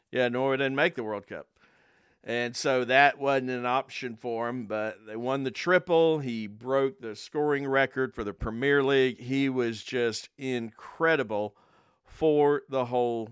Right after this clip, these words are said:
season. And I, I just think people probably put too, you know, I'm not gonna argue with Messi. Again, he's the greatest player of all time. But I think a lot of people put too much emphasis on the World Cup. And I'm, it's almost like a career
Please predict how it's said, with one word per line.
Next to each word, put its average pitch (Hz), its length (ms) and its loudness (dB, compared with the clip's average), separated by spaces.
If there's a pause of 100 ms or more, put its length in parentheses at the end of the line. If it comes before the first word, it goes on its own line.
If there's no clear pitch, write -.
(200)
season. 107 540 -8 (1080)
And 120 580 0 (120)
I, 165 300 6
I - 20 4
just 165 240 -2
think 147 220 0
people 131 260 -6
probably 123 340 0
put 120 340 -4
too, 135 220 -4 (120)
you 156 100 -2
know, 135 80 2
I'm 160 140 0
not 143 160 6
gonna 117 160 -6
argue 101 340 -2
with 98 160 -8
Messi. 98 480 -8
Again, 104 300 -6
he's 101 160 -10
the - 60 -16
greatest 104 300 -6
player 101 120 -6
of 92 80 -8
all 95 80 -4
time. 95 240 -8 (400)
But 147 80 4
I 147 60 6
think 139 200 -4
a 127 80 0
lot 120 160 2
of 101 80 -18
people 110 280 -6
put 92 100 -12 (420)
too 170 240 -6
much 139 320 -2
emphasis 107 720 -8
on 113 260 -4
the 101 80 -6
World 95 340 -6
Cup. 107 300 -2
And 107 140 -4
I'm, 139 240 0
it's 123 180 -8
almost 175 380 2
like 117 240 0
a 104 60 -6
career 110 640 -6